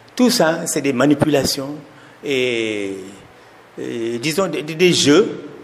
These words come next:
pour simplement rester au pouvoir ou gérer. Et on l'a vu,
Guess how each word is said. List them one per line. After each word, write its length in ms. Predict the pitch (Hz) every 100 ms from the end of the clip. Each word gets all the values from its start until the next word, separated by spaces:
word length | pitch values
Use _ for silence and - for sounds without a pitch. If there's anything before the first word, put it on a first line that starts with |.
| - - - -
pour 160 | 147
simplement 460 | - 170 147 135 135
rester 260 | 131 - 110
au 140 | 107
pouvoir 400 | - 107 110 147 143 104
ou 80 |
gérer. 340 | 95 101 - - - - - - - -
Et 60 | - -
on 60 | 101
l'a 180 | 101 110
vu, 320 | - 180